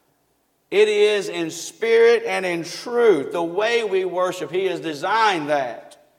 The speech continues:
And worship this morning is truly a foretaste of heaven divine to come. What makes you happy?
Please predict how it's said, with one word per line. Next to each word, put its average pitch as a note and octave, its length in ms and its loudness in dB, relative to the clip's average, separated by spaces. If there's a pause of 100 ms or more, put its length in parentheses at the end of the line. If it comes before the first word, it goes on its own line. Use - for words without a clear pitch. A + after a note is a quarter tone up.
(1400)
And F3+ 360 -4
worship G#3+ 840 2
this G3 240 -8
morning G3+ 500 -4
is F#3 260 -6
truly B3 720 2
a G3 220 0
foretaste F#3+ 960 -2 (260)
of F3+ 240 -2
heaven A#3+ 480 -2
divine A3+ 520 -6
to A3+ 80 -8
come. C#3 400 -10 (4000)
What C3 160 -14
makes B2 260 -12
you G#2 80 -16
happy? G2 520 -18